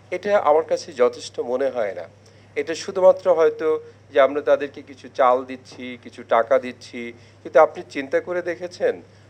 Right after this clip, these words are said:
আজকের এই শতাব্দীতে, মানে আধুনিক সময়ে এসে এই দুই ডলার per day যেটা দারিদ্র্যের সীমারেখা ধরা হয়েছে, যে একদিনে দুই ডলার,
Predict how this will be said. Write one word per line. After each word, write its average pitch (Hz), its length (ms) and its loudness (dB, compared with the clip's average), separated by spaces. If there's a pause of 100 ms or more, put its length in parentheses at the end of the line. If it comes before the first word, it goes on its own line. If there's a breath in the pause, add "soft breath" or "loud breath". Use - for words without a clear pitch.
আজকের 147 460 -4 (100)
এই 135 360 -8 (380)
শতাব্দীতে, 131 800 0
মানে 117 200 0
আধুনিক 120 480 0 (280)
সময়ে 135 500 6
এসে 127 380 -6 (400 soft breath)
এই 127 340 -4 (460)
দুই 151 220 -2
ডলার 139 380 6 (120)
per 127 400 2
day 143 160 -2
যেটা 113 400 -6 (380)
দারিদ্র্যের 123 480 -4 (300)
সীমারেখা 147 580 2
ধরা 117 260 0
হয়েছে, 107 540 -10 (400 soft breath)
যে 110 200 -8 (220)
একদিনে 131 460 -4
দুই 123 280 -10
ডলার, 113 340 6